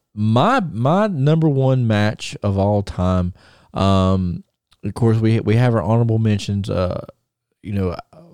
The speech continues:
Flair and Steamboat, of course, Rock and Roll at Midnight,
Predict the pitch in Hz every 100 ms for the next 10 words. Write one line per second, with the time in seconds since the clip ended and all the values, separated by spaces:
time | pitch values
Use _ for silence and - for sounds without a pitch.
0 | - - - 117 117 113 107 - 113 104
1 | 98 98 - - - 95 92 92 - _
2 | _ - 113 120 120 117 110 98 98 92
3 | 90 87 87 -